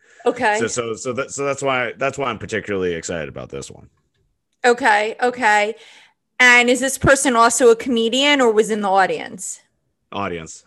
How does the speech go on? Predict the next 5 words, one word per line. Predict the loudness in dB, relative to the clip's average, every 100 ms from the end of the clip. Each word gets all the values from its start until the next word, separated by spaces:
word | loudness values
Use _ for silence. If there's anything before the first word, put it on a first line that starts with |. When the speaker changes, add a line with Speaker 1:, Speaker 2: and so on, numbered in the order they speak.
| _ _ _ _ _
Speaker 1:
Nice. | -4 -2 2 4 4 0 -6 -10 -10 -10 -10 -10 -12 _ _
That's | 0 4 4 2 2
my | 2
Speaker 2:
Yeah. | 2
Speaker 1:
dream. | -2 -6 -4 -6 -10